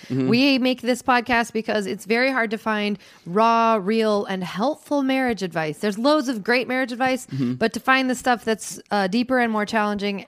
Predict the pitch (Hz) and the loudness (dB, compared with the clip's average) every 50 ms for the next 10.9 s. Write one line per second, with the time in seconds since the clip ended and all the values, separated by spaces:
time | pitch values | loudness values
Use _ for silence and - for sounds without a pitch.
0 | _ - 196 196 202 175 180 466 - - - 220 165 160 - - 202 196 202 214 | _ -4 -2 -2 -2 0 -2 -4 -2 0 0 0 0 0 -2 -2 0 2 2 2
1 | 226 220 - 190 180 180 180 180 220 269 285 220 214 214 202 - - 175 156 135 | 2 0 0 0 0 0 0 0 0 0 2 2 0 -2 -2 -2 -2 -2 -2 -2
2 | - - - - - - _ _ - 269 285 302 302 269 277 269 262 262 277 269 | -4 -10 -16 -20 -20 -20 _ _ 0 2 2 2 4 4 2 2 4 4 4 4
3 | 254 220 196 175 - 165 - 180 202 226 220 - 254 240 226 220 - - 208 202 | 4 4 2 2 0 -4 -2 0 0 0 2 2 0 2 2 0 0 0 0 0
4 | 202 - - 202 190 185 180 165 - 170 175 170 - _ - 185 180 185 180 156 | 0 -2 -4 -4 -2 -2 -2 0 0 0 -2 -2 -4 _ -2 -2 0 0 0 -2
5 | 160 135 - - - _ - _ _ - 190 208 220 220 226 220 220 233 262 330 | -4 -6 -6 -10 -14 _ -20 _ _ -2 2 2 2 2 2 0 0 2 0 0
6 | 330 - - 285 247 220 202 185 185 170 165 170 180 - - - 214 202 208 202 | -2 0 -2 0 2 2 2 2 0 -2 -2 -2 -4 -6 -2 0 2 2 4 2
7 | 202 - 220 226 226 226 202 202 214 214 - - 180 175 170 170 165 190 226 254 | 2 2 0 0 0 0 0 0 0 0 0 -2 -2 -2 -2 -2 0 0 0 0
8 | - - 254 247 247 233 208 185 170 165 156 233 285 170 131 113 208 196 185 175 | 0 -2 0 0 2 2 0 0 -2 4 6 6 6 6 6 2 2 0 0 -2
9 | - - 185 165 165 170 175 - - - - - - - _ 190 196 240 254 - | -2 -2 -2 0 0 -2 -2 -4 -8 -18 -20 -20 -20 -16 _ 0 2 2 4 4
10 | 240 254 269 262 269 247 226 208 196 175 185 185 180 180 - - - | 4 4 4 4 2 2 2 2 2 2 2 2 0 0 -4 -8 -16